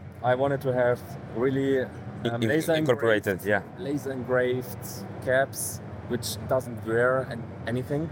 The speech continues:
Speaker 1: But I also wanted to have the customer t-, choose where it is, so you can simply
Speaker 2: Remove them?
Speaker 1: remove them from the outside. You, you see,
Speaker 2: Okay.
Speaker 1: you remove the shroud.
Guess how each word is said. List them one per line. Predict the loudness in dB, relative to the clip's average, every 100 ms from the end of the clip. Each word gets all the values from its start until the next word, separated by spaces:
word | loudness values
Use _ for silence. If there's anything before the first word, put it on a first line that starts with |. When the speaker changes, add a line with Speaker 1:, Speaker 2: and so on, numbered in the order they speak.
| -8 -10 0
Speaker 1:
But | 2
I | 4
also | 4 2 2
wanted | 2 2
to | 2
have | 2 2 -2
the | -2
customer | -2 -2 0 0 0
t-, | -6 -12 -10
choose | -2 -2 -2 -2
where | 2 2 0
it | -4 0
is, | 0 0 -6 -10 -10 -10 -10
so | 0 2 2 0
you | -2
can | 0 0 -2
simply | -2 -2 -2 -2 -4 -6 -10 -10 -2
Speaker 2:
Remove | 0 4 6 4
them? | 2 2
Speaker 1:
remove | 0 0 0 0
them | 0 -2
from | 0 0
the | 2
outside. | 2 0 0 0 0 -4 -4
You, | 0 2 2 2
you | -2
see, | 4
Speaker 2:
Okay. | 4 6
Speaker 1:
you | 4
remove | 2 -8 -8 -6
the | 2 4 4 2 -4
shroud. | 0 2 4 0